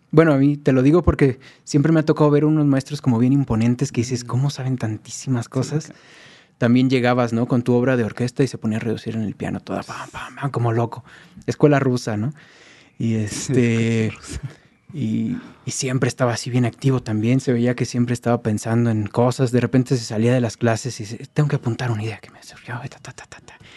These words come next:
Speaker 1: Y se regresaba y ponía. Y sí, de repente yo, me toca, no sé si a ti te pasó también, pero como que de repente siento a, a ciertos maestros como bien inalcanzables, decir,
Speaker 2: Sí.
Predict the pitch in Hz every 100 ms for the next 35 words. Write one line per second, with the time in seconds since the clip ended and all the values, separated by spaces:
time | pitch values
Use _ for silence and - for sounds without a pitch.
0 | - - - - 98 - - - - -
1 | 101 123 - _ - - - _ 131 170
2 | 185 180 147 131 151 151 156 151 156 -
3 | _ _ _ _ _ 143 139 135 160 160
4 | 202 202 - 196 185 190 180 139 123 147
5 | 151 139 147 147 - - - _ - 127
6 | 123 113 - - _ 127 123 123 127 120
7 | - 127 139 - 135 131 131 123 123 -
8 | 139 131 143 131 127 147 - 117 117 135
9 | 139 113 113 101 113 117 117 104 101 110
10 | 101 _ 123